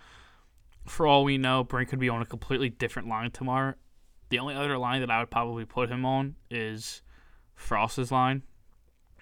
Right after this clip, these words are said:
with, like, Cates or something like that, because, I mean, J V R, that's another thing. Like,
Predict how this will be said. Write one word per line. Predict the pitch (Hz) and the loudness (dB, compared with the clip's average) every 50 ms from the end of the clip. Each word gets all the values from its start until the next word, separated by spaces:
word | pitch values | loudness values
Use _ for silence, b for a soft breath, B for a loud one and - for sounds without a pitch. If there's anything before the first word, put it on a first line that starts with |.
| - - - - | -12 -8 -8 -6
with, | - 120 104 - - | -6 -6 -8 -6 -8
like, | 107 101 - | -10 -10 -10
Cates | - - 120 113 120 117 - - | -12 -10 -8 -8 -8 -8 -8 -10
or | 135 | -8
something | - - 139 - 147 143 | -6 -6 -4 -4 -4 -4
like | 139 139 139 131 - | -4 -4 -4 -2 0
that, | 143 143 139 131 | 0 0 0 -2
because, | - - - 123 120 | -4 -8 -6 -2 -2
I | 120 | 0
mean, | 123 127 127 | 0 2 4
J | 127 156 180 | 4 4 4
V | 185 185 170 135 | 4 4 6 6
R, | 123 131 131 B B B B B B B B B B B B B B B B B - - - - - | 6 6 4 B B B B B B B B B B B B B B B B B -20 -18 -18 -14 -8
that's | - - 196 226 - | -2 0 2 4 4
another | 170 151 139 135 127 | 4 4 4 4 2
thing. | 120 - - - 104 - - | 0 -2 -6 -12 -12 -14 -14
Like, | - - - 139 139 131 - - | -12 -6 -4 -4 -4 -4 -6 -10